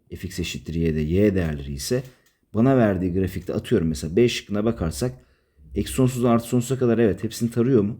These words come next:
Evet. Bu mesela örtendir. Ama A şıkkına bakarsam bakın y değeri eksi sonsuza geliyor mu? Hayır, gelmiyor. Buradaki değerleri olmayacak.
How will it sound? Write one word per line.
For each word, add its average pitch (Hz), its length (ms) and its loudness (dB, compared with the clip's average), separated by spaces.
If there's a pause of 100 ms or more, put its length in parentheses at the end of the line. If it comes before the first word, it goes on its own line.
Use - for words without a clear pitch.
Evet. 73 200 -10 (680)
Bu 104 60 -10
mesela 90 400 -2
örtendir. 95 720 -2 (1120)
Ama 110 200 4
A 139 140 4
şıkkına 117 380 2
bakarsam 87 680 -4 (920)
bakın 101 280 0
y 110 260 6
değeri 117 200 6
eksi 92 180 -2
sonsuza 113 400 -2
geliyor 113 320 0
mu? 135 140 -2
Hayır, 123 160 4
gelmiyor. 127 440 2
Buradaki 98 300 -4
değerleri 101 320 2
olmayacak. 107 420 2